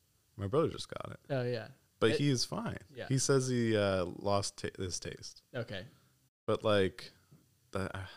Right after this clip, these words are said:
Speaker 1: I don't know. And then I've had people that just, uh, had it. Um, I, like, I know someone in particular that had it but had no symptoms.
Speaker 2: Yeah. I think mo-, if at this point, w-, we're gonna know almost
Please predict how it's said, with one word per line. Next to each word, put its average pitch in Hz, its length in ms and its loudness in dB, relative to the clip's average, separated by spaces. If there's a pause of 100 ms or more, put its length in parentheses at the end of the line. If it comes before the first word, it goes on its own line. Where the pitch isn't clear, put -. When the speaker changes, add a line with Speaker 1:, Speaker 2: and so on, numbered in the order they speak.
Speaker 1:
I 113 60 -2
don't 117 120 -2
know. 120 260 0
And 107 160 -2
then 117 120 4
I've 117 120 2
had 110 240 4
people 110 260 0
that 98 180 4
just, - 400 -4
uh, - 260 -4
had 95 260 2
it. 95 140 0 (760)
Um, 87 360 -2 (500)
I, - 100 -6 (120)
like, 92 220 0
I 98 40 0
know 98 140 0
someone 101 280 -2
in 92 60 -4
particular 98 420 0
that 90 260 2
had 95 320 0
it - 180 -4
but 92 140 -2
had 95 200 0
no 90 120 -8
symptoms. - 600 -8
Speaker 2:
Yeah. 98 160 -12 (520)
I 123 60 -4
think 135 280 0 (140)
mo-, 123 260 -2 (300)
if 123 160 -6 (800)
at 120 160 -6
this - 160 -4
point, 135 360 -2
w-, 127 100 -12 (200)
we're 120 140 -6
gonna 120 160 0
know 110 260 -6
almost 107 440 -8